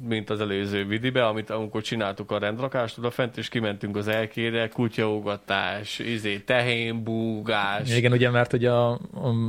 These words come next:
Speaker 2: ez most egy spoiler lesz, ugye a, a stúdiónak van egy erkélye is, és azt is megmutattuk itt most a videóban, és hogy kimentünk így egyből, így minden
Speaker 1: Tyúkok,
Speaker 2: jött.
Speaker 1: de minden, mint hogy a hangszóróból ment volna, a tyúkok elkezdtek ott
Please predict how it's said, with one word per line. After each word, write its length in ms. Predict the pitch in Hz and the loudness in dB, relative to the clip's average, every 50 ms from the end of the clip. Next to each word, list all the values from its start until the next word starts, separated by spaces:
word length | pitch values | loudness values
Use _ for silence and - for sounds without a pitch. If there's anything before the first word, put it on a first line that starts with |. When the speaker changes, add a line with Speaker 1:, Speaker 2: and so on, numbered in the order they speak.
| 113 110 107 104 110 117 113 117 | -2 -4 -4 -2 -2 -2 -2 0
Speaker 2:
ez 140 | 120 117 110 | 2 2 2
most 180 | 123 117 - - | 2 2 2 2
egy 200 | 113 117 110 107 | 2 2 0 0
spoiler 340 | - - 123 110 107 104 104 | 2 2 2 4 4 2 2
lesz, 180 | 110 104 - | 0 0 0
ugye 200 | 117 110 110 107 107 | 2 2 4 4 4
a, 400 | 107 107 107 110 110 104 104 107 104 - - 123 | 4 4 2 2 2 2 2 2 0 -4 -8 -4
a 240 | 113 113 110 110 110 | 0 2 2 4 2
stúdiónak 540 | 98 - - 139 120 117 110 113 117 113 - | 2 2 2 4 4 4 4 4 2 2 2
van 100 | 120 110 | 2 2
egy 140 | 107 104 104 | 2 2 2
erkélye 420 | 101 98 - - - 104 107 107 | 0 0 0 -2 0 0 2 2
is, 160 | 110 107 - | 0 0 -2
és 180 | - 110 107 - | -2 -4 -2 0
azt 160 | - - - | -2 -2 0
is 100 | - - | -2 0
megmutattuk 600 | - 110 104 113 110 113 - 107 - - 113 - 120 | 2 0 2 2 0 0 -2 -2 -2 -2 -2 -2 -2
itt 120 | 113 - | -2 -2
most 240 | - 110 - - - | -2 -4 -4 -2 -2
a 320 | 107 104 107 101 107 110 - | 0 2 2 2 0 0 0
videóban, 520 | - 120 127 123 123 117 120 117 123 117 117 | 0 2 4 4 4 4 4 4 2 2 2
és 140 | 117 113 - | 2 2 2
hogy 140 | 120 110 | 0 2
kimentünk 460 | - - 135 131 127 127 - 127 120 - | 2 2 2 4 2 2 2 0 0 2
így 120 | 120 120 | 2 2
egyből, 320 | 117 113 110 113 113 110 | 2 2 2 2 0 2
így 120 | 110 110 143 | 4 4 6
minden 280 | 147 147 139 120 113 | 6 6 6 6 6
Speaker 1:
Tyúkok, 320 | 123 123 120 117 - - 156 | 6 6 4 4 2 0 2
Speaker 2:
jött. 120 | 165 175 | 2 2
Speaker 1:
de 80 | 170 180 180 | 2 2 2
minden, 380 | 180 175 151 120 110 117 117 123 | 2 4 4 4 4 4 6 6
mint 140 | 135 127 | 4 2
hogy 80 | 139 147 | 2 2
a 40 | 135 | 2
hangszóróból 760 | 143 147 135 127 - - 113 104 104 101 101 98 101 101 101 | 4 4 2 2 0 0 0 0 2 0 0 0 0 0 0
ment 220 | 101 101 104 - | -2 -2 -4 -4
volna, 200 | - 110 107 104 | -4 -2 -2 0
a 80 | 104 107 | -2 -2
tyúkok 380 | - - 139 127 117 113 101 127 | 0 0 0 0 0 0 2 4
elkezdtek 520 | 117 110 107 - 104 101 - - 101 - | 4 4 2 0 -4 -4 -4 -4 -4 -2
ott 240 | 110 104 - - | -4 -4 -4 -8